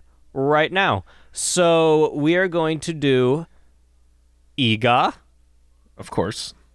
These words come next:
Speaker 1: Indiana Jones.
Speaker 2: Of course.
Speaker 1: And me.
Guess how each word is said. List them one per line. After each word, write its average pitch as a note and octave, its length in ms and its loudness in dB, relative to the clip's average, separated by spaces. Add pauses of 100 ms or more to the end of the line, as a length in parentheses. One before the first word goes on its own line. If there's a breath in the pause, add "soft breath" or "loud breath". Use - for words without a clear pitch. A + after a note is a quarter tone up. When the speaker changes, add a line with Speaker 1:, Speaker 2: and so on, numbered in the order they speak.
(160)
Speaker 1:
Indiana D3+ 560 0
Jones. C#3+ 800 -2 (360)
Speaker 2:
Of - 180 -12
course. - 540 -8 (280)
Speaker 1:
And E3 380 0
me. A2 460 -2